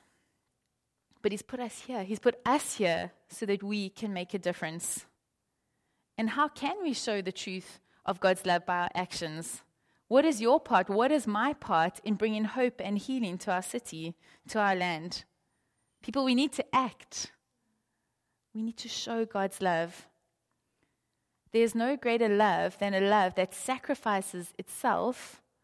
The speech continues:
for the sake of others. So will you take time this Christmas to remind yourself, firstly,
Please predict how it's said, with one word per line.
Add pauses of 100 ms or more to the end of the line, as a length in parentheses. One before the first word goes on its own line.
(240)
for
the
sake
of
others. (3500)
So
will
you
take
time
this
Christmas
to
remind
yourself,
firstly,